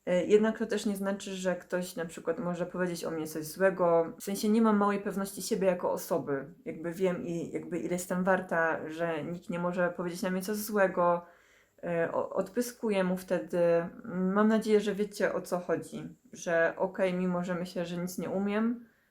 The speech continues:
to i tak nie znaczy, że ktoś może na przykład mnie obrażać, e, albo pisać, e, co-, co-, cokolwiek tam złego o mnie, e, albo mówić, że jestem nic nie warta. Mm, kolejne założenia.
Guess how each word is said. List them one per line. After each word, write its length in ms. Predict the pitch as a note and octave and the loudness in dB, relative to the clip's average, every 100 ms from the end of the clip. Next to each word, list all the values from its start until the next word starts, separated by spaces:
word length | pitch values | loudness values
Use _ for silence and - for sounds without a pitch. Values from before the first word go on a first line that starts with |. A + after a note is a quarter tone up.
| _ _ - | _ _ -4
to 140 | F3 | -2
i 100 | - | 0
tak 420 | - F3+ F3+ - - - _ _ _ _ - | 2 2 0 -14 -20 -20 _ _ _ _ -8
nie 160 | E3+ | -6
znaczy, 320 | E3+ F3+ F3+ F3+ | -2 -4 -4 -6
że 120 | F3 | -6
ktoś 240 | - E3 | -8 -8
może 280 | E3 E3+ E3+ | -8 -8 -8
na 100 | D#3 | -10
przykład 200 | D#3 - | -10 -8
mnie 120 | E3+ | -6
obrażać, 800 | - D#3 F3 E3+ D#3 D3 - - - | -6 -2 0 0 -2 -4 -6 -12 -12
e, 60 | D#3 D3+ D#3 D3+ - - - | -10 -10 -8 -8 -10 -12 -12
albo 180 | E3+ D#3+ | -8 -8
pisać, 600 | D#3+ E3 D3+ - - - | -6 -8 -8 -12 -16 -12
e, 320 | - D3 D3 - - - _ _ _ - | -10 -8 -8 -10 -16 -20 _ _ _ -18
co-, 300 | - - - | -8 -8 -6
co-, 220 | - E3+ | -8 -8
cokolwiek 500 | - F3 E3+ D#3 D#3+ | -6 -2 -2 -2 -4
tam 200 | D#3+ D#3 | -6 -8
złego 340 | D#3+ D#3+ D3 | -4 -2 -2
o 100 | - | -4
mnie, 360 | C#3+ C#3 C#3+ F3+ - _ _ _ _ - | -4 -4 -6 -8 -18 _ _ _ _ -6
e, 180 | D#3+ | -2
albo 180 | D#3+ D#3 | 0 0
mówić, 260 | D#3+ D#3 D#3 | 0 0 -2
że 60 | |
jestem 300 | D#3 D3+ D3 | -4 -4 -4
nic 160 | C#3+ C#3+ | -4 -6
nie 120 | C#3+ | -4
warta. 460 | C#3+ B2+ - C#3+ - - - | -2 -2 -4 -8 -8 -12 -6
Mm, 180 | F3+ F#3 | -2 0
kolejne 480 | F#3 G#3 A3 G#3 F#3+ | 2 4 4 4 2
założenia. 800 | F#3+ F3+ F#3 F#3 E3 F3+ A#3 | 2 2 0 -2 -4 -2 -4